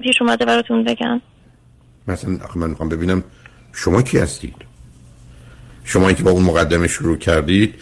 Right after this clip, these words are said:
Speaker 2: با یه آدمی چند سال بودید، بعد ازدواج کردید، بعد جدا شدید، بعد حرف تو این است که ایشون مشروب می‌خورد، خبر از اون داشتید ولی فکر نمی‌کردید به این شدت، بعد به خاطر حوادث، اتفاقات، مواد مخدر هم مصرف می‌کرد، ضمناً آدم عصبانی هم بود.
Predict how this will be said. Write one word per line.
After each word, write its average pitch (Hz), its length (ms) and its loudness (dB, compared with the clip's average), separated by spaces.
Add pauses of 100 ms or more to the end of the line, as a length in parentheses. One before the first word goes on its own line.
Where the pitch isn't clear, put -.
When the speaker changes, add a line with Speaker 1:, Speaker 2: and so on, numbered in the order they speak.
(260)
Speaker 2:
با 85 80 4
یه 87 140 4
آدمی 82 340 2
چند 82 300 0
سال 80 260 0
بودید، 80 460 0
بعد 90 200 0
ازدواج 82 440 0
کردید، 80 300 0
بعد 82 180 2
جدا 78 240 0
شدید، 95 340 -2
بعد 95 160 2
حرف 85 160 0
تو 87 160 -4
این 82 120 0
است 82 160 -2
که 80 60 -4
ایشون 78 300 -2 (340)
مشروب 80 400 -2
می‌خورد، 85 340 2
خبر 78 260 0
از 76 140 2
اون 78 120 0
داشتید 76 360 0
ولی 80 140 0
فکر 73 200 -8
نمی‌کردید 73 340 0
به 69 80 -2
این 71 80 -2
شدت، 76 460 0 (440)
بعد 82 280 0 (360)
به - 80 0
خاطر 73 480 0 (120)
حوادث، 73 360 0
اتفاقات، 78 580 -2 (400)
مواد 80 260 2
مخدر 76 400 0
هم 76 100 0
مصرف 73 320 0
می‌کرد، 85 260 0
ضمناً 98 240 2
آدم 180 260 0
عصبانی 85 560 0
هم 85 120 2
بود. 76 160 -4